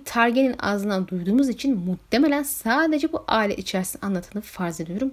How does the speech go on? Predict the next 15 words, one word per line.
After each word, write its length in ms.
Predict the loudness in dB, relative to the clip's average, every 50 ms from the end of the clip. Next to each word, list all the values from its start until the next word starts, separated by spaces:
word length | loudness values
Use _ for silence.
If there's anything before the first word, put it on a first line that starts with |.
| -4 -6
Bu 60 | -2
durumda 400 | 0 0 0 0 -2 -4 -4 -2
bunu 180 | 0 0 0 -2
ya-, 120 | -4 -8 -8 -8
bunun 380 | -6 0 2 4 4 4 2 -2 -10 -18 -18 -20 -20 -10 -4 -4
yaşanmış 540 | -2 0 0 0 2 2 0 0 -2 -2
olma 260 | 0 0 2 2 0 -2
olasılığı 460 | -2 -2 0 0 -2 -4 -6 -8 -4 -2
bence 420 | -2 0 0 0 -2 0 -2 -2 -2 -6 -14 -20 -20 -20 -12 -4
var 220 | 0 2 4 4
ama 180 | 4 4 4 2
geçtiği 480 | 2 2 2 0 0 -2 -4 -2 -2
zaman 340 | 0 0 0 0 0 -2 -2
işte 200 | -2 -4 -6 -8
sur 280 | -8 -6 -4 -4 -4